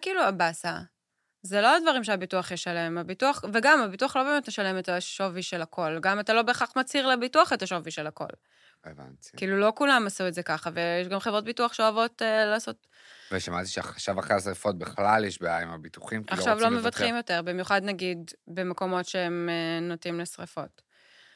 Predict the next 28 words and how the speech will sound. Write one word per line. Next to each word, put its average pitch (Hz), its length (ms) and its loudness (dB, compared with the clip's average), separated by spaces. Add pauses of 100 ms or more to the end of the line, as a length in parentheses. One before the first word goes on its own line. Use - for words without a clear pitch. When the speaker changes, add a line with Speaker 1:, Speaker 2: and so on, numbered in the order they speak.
Speaker 2:
וזה 92 260 0
המקומות 117 300 2
Speaker 1:
אז 110 140 -2
Speaker 2:
בדרך 117 240 2
כלל 123 120 2
גם 101 180 -4
הכי 110 200 -4
שווים, 92 560 -6 (320)
זה 85 120 -12
מטורף. 87 720 -2
Speaker 1:
כן, 254 180 -10 (240)
אז, 165 260 -6
אה, 160 540 -4 (440)
ממש 185 420 -2
ארזנו 202 520 2
כזה, 180 420 0
כל 202 160 2
מה 214 80 -2
שיכולנו, 196 920 0
דברים 180 240 -4
חשובים. 180 640 -4 (580)
התינוק 208 400 -2
שלי 196 240 0
בן 175 280 -4
שנתיים 185 960 -4
וחצי 185 380 -4
הוא 202 60 2
היה, 214 300 4